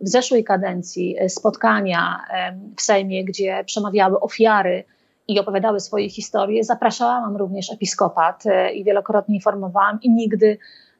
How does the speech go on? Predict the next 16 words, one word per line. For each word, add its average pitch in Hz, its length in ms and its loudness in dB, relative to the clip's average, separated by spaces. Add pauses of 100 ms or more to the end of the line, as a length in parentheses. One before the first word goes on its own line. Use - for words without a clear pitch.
(100)
e, 196 380 0
żaden 202 300 0
z - 40 -10
hierarchów, 190 680 -4 (120)
e, 190 460 -2
nie 196 140 -4
miał 196 240 0
odwagi, 180 760 -2
e, 175 340 -4
na 165 160 -2
to, - 240 -4
aby 175 240 -2
przyjść - 540 -2
i 208 60 0
wysłuchać 190 400 -2
tego, 180 320 2